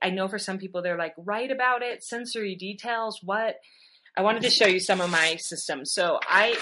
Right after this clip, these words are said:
this is just a sheet of paper that I have that says moments I have been grateful for lately. And, but I pulled this out of my journal from two thousand, it was April two thousand sixteen.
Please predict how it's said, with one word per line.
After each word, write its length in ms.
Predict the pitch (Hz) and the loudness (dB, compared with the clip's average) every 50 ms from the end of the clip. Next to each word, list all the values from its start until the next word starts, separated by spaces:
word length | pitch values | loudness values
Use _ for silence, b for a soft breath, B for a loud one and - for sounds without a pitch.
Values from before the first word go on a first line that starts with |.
| - - - | -6 -10 -6
this 240 | - 240 254 247 - | -4 -4 -2 -2 -4
is 120 | 330 311 | -4 -2
just 220 | - 359 339 - - - | -2 -2 -2 -2 -2 -2
a 60 | 180 | 0
sheet 340 | - - - 214 220 233 240 | 2 2 2 0 0 2 0
of 180 | 226 - - | 0 0 -2
paper 360 | - - 175 170 170 220 226 | -4 -4 -4 -2 0 0 0
that 160 | 226 240 240 240 | 2 2 2 2
I 80 | 233 | 4
have 420 | 233 233 226 226 233 240 233 - - | 6 6 8 8 8 6 2 0 -2
that 200 | 185 - - - | -2 -2 -2 -4
says 420 | - - 165 151 156 156 156 - b b b b b b | -2 0 0 0 0 -2 -6 -12 b b b b b b
moments 560 | 160 165 165 165 196 226 254 277 285 277 277 - - | -6 -2 0 0 2 2 4 2 2 2 2 4 6
I 160 | 170 196 208 | 6 6 6
have 260 | 202 220 202 180 165 | 6 2 0 0 0
been 160 | 175 170 165 | -4 -6 -4
grateful 400 | 151 175 190 190 - - - 156 | -2 -2 -2 -2 -2 -4 -8 -8
for 240 | 135 - 151 131 101 | -6 -4 -4 -4 -2
lately. 340 | 107 131 127 - - 120 - | -2 -4 -4 -4 -4 -4 -4
And, 100 | - 160 - b b b | -4 -6 -8 b b b
but 120 | - - - - | -6 -4 0 2
I 260 | 226 240 196 175 175 - | 2 2 0 -4 -12 -6
pulled 180 | - - 262 269 | -2 -2 -2 0
this 140 | 320 311 - | 0 2 2
out 120 | 311 302 | 4 4
of 80 | 294 269 | 4 2
my 120 | 247 208 | 2 0
journal 540 | 185 175 196 160 165 175 190 202 220 233 - | 0 0 0 0 0 0 0 0 -2 -2 -4
from 200 | - 196 180 175 | -4 -4 -4 -4
two 180 | 180 - - 208 | -6 -8 -8 0
thousand, 380 | 208 220 190 185 185 190 190 180 | 4 6 6 6 6 2 -2 -4
it 60 | - | -6
was 140 | 165 - - - | -10 -6 -2 0
April 260 | 196 202 202 240 240 | 0 2 2 0 -2
two 200 | 240 - 226 202 | -2 -4 -6 -2
thousand 320 | 202 160 156 156 175 160 | 0 0 0 0 -4 -10
sixteen. 500 | - - - - - - - 110 78 - | -10 -12 -12 -12 -12 -14 -12 -12 -12 -14